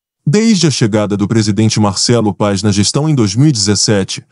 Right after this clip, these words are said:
o aspecto estrutural se tornou um dos pilares de investimento e parte da ascensão nacional do time, que evoluiu desportivamente. O projeto de permanência de Vozvoda envolve essas obras, é um desejo do treinador, faz parte do projeto de dois anos.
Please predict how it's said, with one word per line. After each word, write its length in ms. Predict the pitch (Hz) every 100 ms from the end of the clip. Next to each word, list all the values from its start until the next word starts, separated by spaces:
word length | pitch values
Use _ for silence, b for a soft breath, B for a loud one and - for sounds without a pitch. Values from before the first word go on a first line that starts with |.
| b b
o 140 | 170 190
aspecto 440 | 170 202 196 -
estrutural 560 | 147 123 107 107 101 95
se 140 | -
tornou 320 | 110 110 120
um 140 | 156 151
dos 220 | 135 165
pilares 440 | - 127 143 165
de 120 | 127 120
investimento 680 | 110 156 143 123 170 175
e 60 | 160
parte 380 | 135 135 - 113
da 100 | 117
ascensão 440 | - 107 - 120
nacional 460 | 123 120 113 113 127
do 140 | 151
time, 360 | - 120 95 82 b b
que 120 | -
evoluiu 480 | 220 190 165 143 190
desportivamente. 1000 | 165 170 - 175 185 175 113 98 92 - _ _ _ _ _ _ _ _
O 120 | - 208
projeto 520 | 214 160 123 165 -
de 120 | 113
permanência 640 | 117 110 110 101 113 -
de 100 | 92
Vozvoda 480 | 101 107 90 110 110
envolve 400 | 113 101 113 104
essas 300 | 107 120 98
obras, 420 | 107 98 90 - - b -
é 80 | 196
um 100 | 220
desejo 460 | 170 131 165 143
do 140 | 131 135
treinador, 560 | 180 165 110 104 98 b b
faz 300 | - 285 -
parte 280 | 202 190 -
do 120 | 156
projeto 500 | - 110 98 123 131
de 140 | 113
dois 400 | 110 110 196 143
anos. 400 | 113 95 80 -